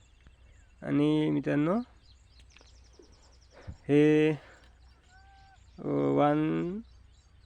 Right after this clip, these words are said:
अ, वेचणीसाठी सुद्धा चांगलं सोपं वाण आहे. अ, मोठे बोंड असल्यानं, अ, या वाणाचा कापूस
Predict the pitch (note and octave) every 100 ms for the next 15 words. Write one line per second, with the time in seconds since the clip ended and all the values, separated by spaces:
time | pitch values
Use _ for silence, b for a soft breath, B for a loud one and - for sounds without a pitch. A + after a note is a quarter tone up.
0 | - E3 C#3+ C#3 C#3 C#3 C#3+ C#3 D#3+ D3
1 | D3+ D#3 D3 C#3+ D#3 D3 D3 D3 D3 C3+
2 | D3 D3 E3+ A3+ C4 - - - - -
3 | - - - C#3 C3+ C#3 C#3 C#3 C3+ D3
4 | D3 D3 C#3+ D3+ D3 D3+ D3 C#3+ - -
5 | D3+ - A#3+ A#3+ G#3 D3 C#3+ F3+ G#3 -
6 | - - - - - - - - - C#3+
7 | C#3+ C#3 C3+ C3+ C#3+ D3 D3 C#3+ C#3+ C3
8 | D3 D3 D3 C#3